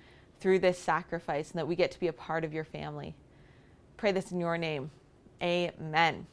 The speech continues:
Amen. Hey, I also want to pray for you.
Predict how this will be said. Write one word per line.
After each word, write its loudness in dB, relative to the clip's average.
Amen. 2
Hey, 8
I 12
also 8
want 4
to 4
pray 0
for -4
you. 2